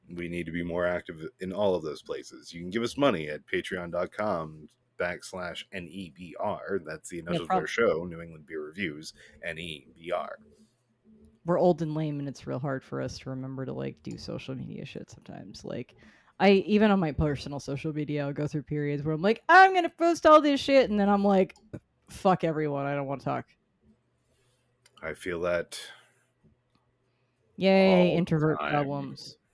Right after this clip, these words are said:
Speaker 1: these days, especially. Even my mania is depressed. Do, do,
Speaker 2: You know what
Speaker 1: do,
Speaker 2: isn't
Speaker 1: do, do you know,
Speaker 2: depressed?
Speaker 1: do you know what it's like to be manically depressed? It's not fun, folks.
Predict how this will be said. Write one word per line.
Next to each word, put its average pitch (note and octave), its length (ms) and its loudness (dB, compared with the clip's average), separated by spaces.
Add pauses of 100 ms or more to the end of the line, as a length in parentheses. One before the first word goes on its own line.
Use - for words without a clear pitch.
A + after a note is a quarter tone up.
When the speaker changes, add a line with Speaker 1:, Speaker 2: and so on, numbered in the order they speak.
(140)
Speaker 1:
these - 300 -20
days, - 580 -20
especially. - 500 -16 (2000)
Even D#3 320 -4
my C3+ 160 -2
mania A2+ 440 -4
is C#2 220 -10
depressed. - 680 -12 (2250)
Do, D#2+ 160 -8 (140)
do, - 240 -14
Speaker 2:
You F#3 140 2
know G#3+ 100 8
what G3+ 120 8
Speaker 1:
do, F#3+ 80 6
Speaker 2:
isn't A#3 220 6
Speaker 1:
do, A#3+ 80 -2
do - 120 -18
you A3 80 2
know, B3+ 80 2
Speaker 2:
depressed? - 260 -6
Speaker 1:
do - 100 -8
you - 60 -4
know E2+ 120 -6
what D2+ 140 -6
it's - 100 -12
like D2+ 180 -6
to - 40 -20
be D#2+ 120 -8
manically C#2 480 -10
depressed? - 560 -10 (480)
It's - 120 -18
not C3+ 180 2
fun, D3 220 6
folks. G2 400 0